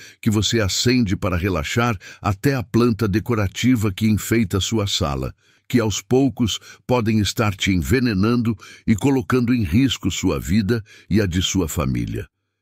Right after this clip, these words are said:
É urgente que você saiba que alguns desses objetos comuns são capazes de liberar substâncias altamente tóxicas no ar,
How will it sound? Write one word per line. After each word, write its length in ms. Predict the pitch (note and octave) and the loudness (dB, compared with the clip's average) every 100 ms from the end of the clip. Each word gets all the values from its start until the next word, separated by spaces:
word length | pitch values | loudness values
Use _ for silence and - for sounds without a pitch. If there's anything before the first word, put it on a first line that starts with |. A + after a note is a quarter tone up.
| _ | _
É 80 | A2 | 0
urgente 560 | B2 F2 C#3+ D#3 - - | 2 2 2 0 -2 -2
que 100 | D#2+ | -2
você 320 | D#2 - E2 | -2 -2 -2
saiba 580 | - E2+ D2+ A#1+ A1+ - _ _ | 0 -2 -2 -4 -6 -10 _ _
que 120 | - | 0
alguns 420 | F#2+ D2+ G#2+ A#2 | 0 2 2 2
desses 380 | C#2+ F2+ E2+ D2 | 0 -2 0 -2
objetos 500 | E2+ C2 E2 C#2+ - | -2 0 -2 -2 -8
comuns 580 | - D2 B1+ D2+ C2+ - - - - | -4 -2 0 -2 -4 -10 -18 -20 -10
são 220 | - B2+ | -2 0
capazes 580 | A2+ A2+ - G#2+ F2+ F#2 | 0 -2 0 0 0 -2
de 140 | C#2 F#2 | 0 0
liberar 460 | F#2+ D#2+ D2 D#2 | 2 0 -2 -2
substâncias 840 | - E2+ D2 - G2+ F#2 - E2 - | -2 -4 -2 -2 0 0 -2 -4 -4
altamente 680 | - C3 - F#2 D#2+ F2 - | -2 -2 -2 -2 0 -2 -4
tóxicas 800 | D2 - F2+ - - D2+ D#2 C#2+ | -4 -2 -2 -2 -4 -4 -4 -4
no 180 | D2 C2+ | -2 -2
ar, 180 | A#1 | -4